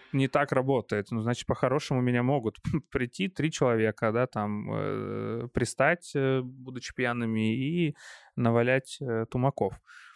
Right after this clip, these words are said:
То есть, э, м, само понятие унижения, м, ну, оно говорит о том, что представление человека о мире вот в этом конкретном месте, где он переживает это унижение,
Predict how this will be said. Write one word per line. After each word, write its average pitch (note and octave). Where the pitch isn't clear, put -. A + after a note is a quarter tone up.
То B2
есть, -
э, A#2
м, C3+
само D3+
понятие D3
унижения, C3+
м, C#3
ну, C3+
оно C3
говорит C#3+
о B2+
том, E3+
что B2
представление C3
человека B2
о A2
мире E3+
вот A2+
в B2+
этом B2+
конкретном A2+
месте, A2+
где G#2
он G2+
переживает G#2+
это B2+
унижение, A2